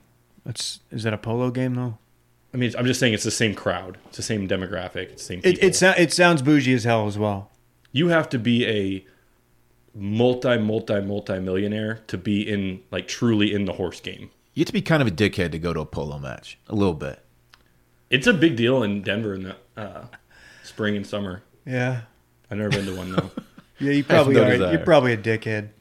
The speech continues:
Speaker 3: You're
Speaker 1: if
Speaker 3: probably
Speaker 1: you're
Speaker 3: a
Speaker 1: into that.
Speaker 3: dickhead. Like, think about it, man.
Speaker 2: Wearing a bow tie and your
Speaker 3: Look at
Speaker 2: seersucker.
Speaker 3: this guy. Like, you go there just to flex, just compare wealth with, with everyone else who's there, right?
Speaker 2: Pretty much
Speaker 1: Yeah.
Speaker 2: like, looks like the Hamptons in the summer.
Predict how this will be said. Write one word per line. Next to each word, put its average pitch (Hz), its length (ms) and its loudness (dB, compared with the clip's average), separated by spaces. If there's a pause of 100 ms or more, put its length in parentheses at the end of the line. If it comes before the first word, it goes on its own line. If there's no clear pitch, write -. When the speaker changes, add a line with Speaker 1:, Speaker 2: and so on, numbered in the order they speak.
Speaker 3:
You're 156 140 2
Speaker 1:
if 147 60 -4
Speaker 3:
probably 190 240 8
Speaker 1:
you're 180 100 8
Speaker 3:
a 117 40 2
Speaker 1:
into - 120 8
that. 110 80 -4
Speaker 3:
dickhead. 92 240 6
Like, 110 160 0
think 170 200 0
about 90 280 4
it, 78 60 -2
man. 95 340 -4 (320)
Speaker 2:
Wearing 113 200 2
a - 20 -2
bow 98 320 2
tie 101 400 -2
and 101 120 -2
your 87 180 -12 (260)
Speaker 3:
Look - 100 -4
at - 60 0
Speaker 2:
seersucker. 104 580 2
Speaker 3:
this 113 80 -10
guy. - 60 -20 (580)
Like, 120 140 -6
you 135 60 -6
go 175 120 4
there 175 100 4
just 123 180 0
to 110 60 -2
flex, 110 440 2
just 92 320 -6
compare 107 400 4
wealth 98 320 2
with, - 200 -6
with 90 160 -6
everyone 92 300 -2
else 85 160 -4
who's 78 160 -8
there, 69 260 -10 (540)
right? 110 320 -2 (680)
Speaker 2:
Pretty 120 160 -2
much 113 140 -4
Speaker 1:
Yeah. 123 140 4
Speaker 2:
like, - 180 -4
looks 104 240 -4
like 101 200 -8
the 101 60 -4
Hamptons 95 480 -6
in 95 100 -6
the 90 60 -8
summer. 95 440 -10